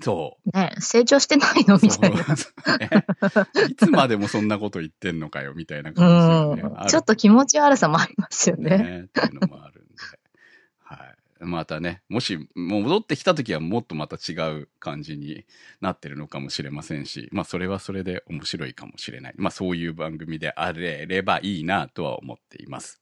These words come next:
Speaker 1: はい。
Speaker 2: はい。
Speaker 1: えー、まあ、戻ってくるという宣言は一切しませんので。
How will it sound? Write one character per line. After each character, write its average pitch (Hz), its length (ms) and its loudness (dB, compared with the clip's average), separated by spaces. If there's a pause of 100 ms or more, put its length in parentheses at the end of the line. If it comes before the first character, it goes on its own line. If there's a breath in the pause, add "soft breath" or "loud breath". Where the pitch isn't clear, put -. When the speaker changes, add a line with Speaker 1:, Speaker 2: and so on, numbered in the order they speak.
Speaker 1:
は - 100 -6
い。 - 80 -8 (500 soft breath)
Speaker 2:
は 147 180 -6
い。 - 60 -6
Speaker 1:
え 71 600 -12
ー、 - 120 -20
ま 117 120 -2
あ、 71 80 -8
戻 117 220 0
っ 135 60 -6
て - 100 -12
く 120 100 -6
る 107 80 -4
と - 80 -10
い 82 60 -6
う 85 40 -6
宣 101 220 -2
言 90 180 -6
は 71 100 -10
一 78 120 -4
切 73 160 -6
し - 140 -4
ま 120 100 4
せ 104 160 -2
ん 71 80 -10
の - 140 -20
で。 - 160 -14